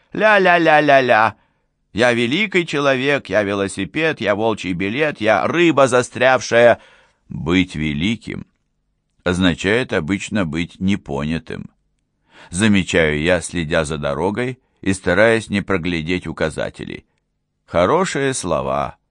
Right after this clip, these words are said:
запомни их. Там есть и другие, не хуже. «Я и так уже кучу всего запомнил»,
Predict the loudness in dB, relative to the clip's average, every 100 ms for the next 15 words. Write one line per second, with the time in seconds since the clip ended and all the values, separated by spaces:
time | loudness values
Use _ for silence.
0 | _ _ _ _ -12 -2 -2 -2 -2 0
1 | 0 -2 -6 -12 -18 _ _ _ _ _
2 | _ _ _ -2 0 0 -2 -2 -4 -2
3 | -4 -2 -4 -4 -4 -4 -2 -2 -4 -10
4 | -10 -8 -8 -10 _ _ _ _ _ _
5 | -8 0 4 4 4 0 2 0 2 0
6 | 4 2 4 0 2 2 2 4 2 2
7 | 2 2 0 -2 -4